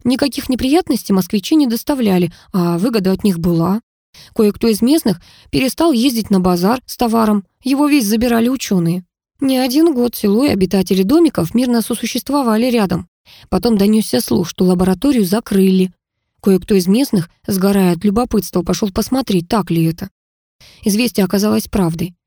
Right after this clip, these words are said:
В домах заколотили окна и двери, а в холме обнаружили свинцовую створку, которую тщательно заперли и опечатали, но никакой охраны не оставили.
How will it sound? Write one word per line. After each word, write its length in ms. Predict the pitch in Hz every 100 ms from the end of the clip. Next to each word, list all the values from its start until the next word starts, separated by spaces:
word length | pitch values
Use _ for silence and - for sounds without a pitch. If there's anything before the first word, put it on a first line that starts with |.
| _ _ -
В 100 | 247
домах 300 | 311 359 302
заколотили 500 | 202 208 208 240 208
окна 400 | 240 311 190 170
и 40 |
двери, 380 | 170 247 240 196 _ _ _
а 280 | 202 180 175 165 _
в 60 | -
холме 400 | - 233 311 403
обнаружили 600 | 240 208 240 277 254 226 _
свинцовую 640 | - 226 254 285 254 294
створку, 560 | - 240 220 180 185 170 -
которую 380 | - - 208 202
тщательно 580 | - - 294 - 247 190
заперли 440 | 190 302 - 190
и 320 | 175 220 247 - _ -
опечатали, 720 | 277 294 - 202 175 170 165 - _ _
но 380 | 196 196 254 381
никакой 480 | 311 - 190 - 285
охраны 340 | - 202 233
не 140 | 226 233
оставили. 560 | 277 - 180 170 190